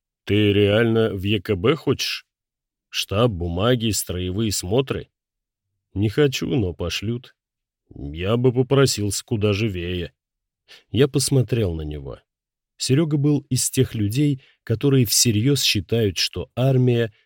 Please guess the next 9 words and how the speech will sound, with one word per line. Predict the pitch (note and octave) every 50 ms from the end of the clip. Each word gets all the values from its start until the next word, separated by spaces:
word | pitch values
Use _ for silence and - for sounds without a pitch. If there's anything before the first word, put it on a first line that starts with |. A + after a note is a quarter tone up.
| _ _ -
это | C3+ C3+ C3 - A2+
приключение. | - A#2+ A#2 G#2 - G#2+ G#2+ G#2 - - - G2+ E2 D2+ C2+ B1 A#1 A#1 - _ _ _ _ _ _ _ _ _ - _ _
Обычно | - E2 D#2 E2+ F#2 G#2+ G#2 - - D3 D3 D3 D3 C#3 - -
это | C3+ B2+ - A2
проходит | - A2 G#2+ G2+ - A2+ B2 B2+ B2+ B2+ B2 -
после | G2 G2+ G2+ - - A#2
первого | G#2+ - - F2 F2+ G2 G#2+ A2+ A2+ A#2 A#2 A#2 A2+ G#2+ _ _ _ -
настоящего | G#2+ G2+ - - G#2 E2+ D#2 D#2 E2 - - - G#2+ G2+ G2
дежурства. | F2 G2+ G#2+ G2+ A2+ B2+ A2+ F#2+ - - - D2+ - - _